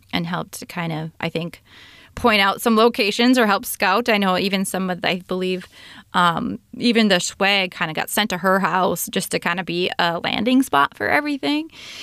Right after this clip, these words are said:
So, um, and then Lisa Mack lives in Texas. So they have formed this online, um, relationship as well. And they are both women of faith,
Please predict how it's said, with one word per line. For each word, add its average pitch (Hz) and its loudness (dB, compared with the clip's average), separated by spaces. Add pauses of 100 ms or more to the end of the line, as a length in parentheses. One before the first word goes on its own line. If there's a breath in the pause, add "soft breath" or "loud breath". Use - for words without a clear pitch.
(120)
So, 190 2
um, 175 2
and 202 2
then 175 0
Lisa 170 -2 (220)
Mack 254 2
lives 170 -4
in 165 -4
Texas. - -8
So 170 0
they 190 2
have 175 -4 (100)
formed 170 -4
this 165 -4 (380 loud breath)
online, 165 0
um, 160 -10 (580)
relationship 196 2
as 175 -2
well. 175 0
And 202 0
they 196 2
are 190 0
both 180 -4
women 170 -4
of 156 -8
faith, 202 0